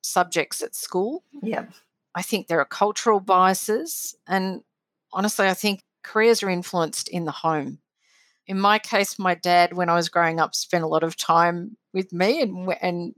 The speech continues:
Speaker 1: you know, we, we built a crystal radio set. I wasn't that interested in playing with dolls and <laughs>
Speaker 2: Ah.
Speaker 1: those sorts of things.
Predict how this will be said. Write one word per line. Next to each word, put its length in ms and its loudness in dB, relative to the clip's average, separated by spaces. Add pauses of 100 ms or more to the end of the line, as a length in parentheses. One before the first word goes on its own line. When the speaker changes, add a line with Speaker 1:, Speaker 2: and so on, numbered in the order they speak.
Speaker 1:
you 140 0
know, 160 6
we, 340 2
we 120 4
built 320 2
a 60 -2
crystal 380 -2
radio 400 4
set. 260 0
I 60 0
wasn't 400 -2 (260)
that 220 2
interested 500 -2
in 140 -6
playing 300 0
with 180 -6
dolls 480 4
and 360 -2
<laughs> 300 -10
Speaker 2:
Ah. 360 -2
Speaker 1:
those 120 0
sorts 380 4
of 120 0
things. 360 -6